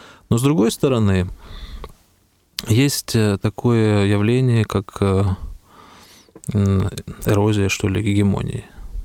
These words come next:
То есть, э, э, можно считать, и много, многие считают, что в девяностые годы Соединённые Штаты были близки к статусу гегемона. Государство, которое могло, по большому счёту,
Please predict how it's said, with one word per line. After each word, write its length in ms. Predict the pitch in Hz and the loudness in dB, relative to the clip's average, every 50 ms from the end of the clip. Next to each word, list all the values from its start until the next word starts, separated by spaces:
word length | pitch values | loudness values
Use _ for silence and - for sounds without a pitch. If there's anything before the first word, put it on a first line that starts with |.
| - - - _ | -12 -18 -14 _
То 120 | - 104 | 0 0
есть, 320 | 98 98 - - - - - | 0 0 0 -4 -6 -4 -2
э, 320 | - 98 95 95 95 107 101 - _ _ - - - - - _ _ _ _ _ _ _ _ _ - | 0 0 2 2 0 0 -2 -6 _ _ -20 -20 -20 -20 -20 _ _ _ _ _ _ _ _ _ -6
э, 640 | - 117 107 107 104 104 107 98 101 95 95 95 98 101 101 98 104 - - - - - - - - - - - _ - _ _ _ - - | -4 -2 0 0 0 0 0 0 0 0 -2 -2 -4 -4 -6 -8 -8 -8 -10 -10 -12 -12 -14 -14 -16 -18 -20 -20 _ -20 _ _ _ -18 -16
можно 480 | - - 151 123 117 147 160 156 151 135 | -12 -4 0 0 2 4 4 4 2 2
считать, 560 | - - 127 120 - 120 120 123 120 - - | 2 0 0 0 0 0 0 0 0 -2 -2
и 80 | 107 | 0
много, 340 | 104 104 104 101 101 101 110 | 0 2 0 2 0 0 0
многие 340 | 107 107 104 104 107 - - | 2 2 2 0 0 -2 -6
считают, 400 | - - - - 127 127 123 - | -6 -6 -4 -2 0 0 0 -2
что 260 | - - - 101 101 | -4 -4 -2 -2 0
в 120 | 98 98 101 | 0 -2 -2
девяностые 560 | - 110 113 127 127 123 - - - 110 98 | 0 0 0 2 0 0 -2 -2 -2 0 2
годы 240 | 107 117 127 120 110 | 2 2 0 0 -2
Соединённые 420 | - - 98 101 104 101 98 95 | -2 -2 0 0 0 0 0 0
Штаты 480 | - - - 113 107 - - 104 95 - - - - - - - - - - _ _ _ _ _ | -2 -2 -2 -2 -2 -2 -2 -4 -4 -4 -6 -14 -20 -20 -20 -20 -20 -20 -20 _ _ _ _ _
были 260 | - 107 107 120 117 110 | -2 0 2 4 4 2
близки 360 | 104 104 104 - - - - | 2 2 0 0 0 -2 -2
к 60 | - | -2
статусу 420 | - - 110 101 - - - - | 0 -2 -2 -2 -2 -4 -4 -2
гегемона. 680 | 98 101 101 98 101 95 - - - - - - - - - - - - - | -2 -2 0 0 0 0 0 -2 -4 -6 -10 -14 -20 -20 -20 -20 -20 -12 -6
Государство, 540 | - - - - 113 147 151 143 - - 101 | -4 -4 -2 0 0 0 0 0 -2 -4 -2
которое 400 | - 98 92 - 117 113 107 98 | -2 -2 -2 0 0 0 0 0
могло, 280 | - 98 107 117 127 127 | 0 0 0 0 0 0
по 100 | - - | 0 -2
большому 380 | - 98 - - - - 131 | -2 -2 -2 -2 -2 -2 -2
счёту, 460 | - - - - - - 110 107 107 | 0 -2 -4 -4 -2 -2 -2 -2 -2